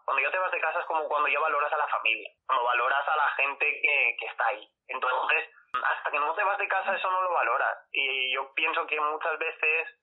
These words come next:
una madre necesita, o un padre, eh, necesita que, que, que sus hijos, pues, estén ahí para...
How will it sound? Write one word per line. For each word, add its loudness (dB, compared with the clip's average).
una 2
madre 0
necesita, -2
o -2
un -4
padre, 0
eh, 0
necesita -4
que, -2
que, 0
que -6
sus 0
hijos, -2
pues, -2
estén 0
ahí 2
para... 0